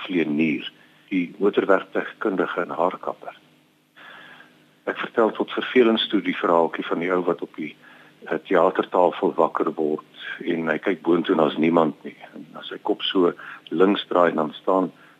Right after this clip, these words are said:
al die dokters daar rondom 'n, eh, ta-, 'n tablet rekenaar en hulle sê vir my, ehm,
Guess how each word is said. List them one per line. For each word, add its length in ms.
al 200
die 100
dokters 400
daar 220
rondom 500
'n, 240
eh, 280
ta-, 180
'n 120
tablet 440
rekenaar 640
en 100
hulle 220
sê 280
vir 140
my, 380
ehm, 320